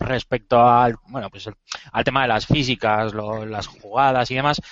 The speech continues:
eh, son cambios que más o menos se van metiendo todos los años. Entonces, al final ahí no vamos a ver,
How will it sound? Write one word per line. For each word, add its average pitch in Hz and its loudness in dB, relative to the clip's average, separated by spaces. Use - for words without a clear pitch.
eh, 95 -12
son 139 -6
cambios 147 -2
que 147 2
más 135 -2
o 135 -4
menos 147 -2
se 151 0
van 156 2
metiendo 131 -4
todos 98 -10
los 92 -10
años. 123 -2
Entonces, 110 -8
al 117 2
final 120 0
ahí 123 0
no 135 -2
vamos 120 0
a 104 -2
ver, 98 -4